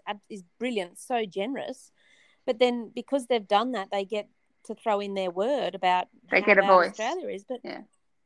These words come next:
Speaker 1: Australia has the highest per capita investment in renewable energy
Speaker 2: Mm.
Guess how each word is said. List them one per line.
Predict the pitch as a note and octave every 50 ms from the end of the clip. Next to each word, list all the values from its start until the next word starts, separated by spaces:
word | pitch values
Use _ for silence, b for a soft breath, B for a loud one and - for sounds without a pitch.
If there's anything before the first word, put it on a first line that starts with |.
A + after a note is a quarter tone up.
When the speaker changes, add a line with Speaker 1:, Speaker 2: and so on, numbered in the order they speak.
| _ _ _ -
Speaker 1:
Australia | C#4+ - - - E4 E4+ F#4 G4+ F#4
has | E4+ D#4+ B3+
the | - A#3+ A3
highest | - B3+ B3+ B3+ B3 - -
per | _ A3+ -
capita | - A#3 G#3+ A3 G#3 G#3
investment | G3+ G3 F#3 F#3+ F#3+ G3+ - _ G#3+ F#3+ G3+ A3+ C4 - _
in | - G#3+ G#3+
renewable | G#3+ G#3 G#3 G#3 G#3+ G3+ G3 G#3 F#3+ G3
energy | A#3+ F4+ G4 - F3 E3 - - F4 -
Speaker 2:
Mm. | - -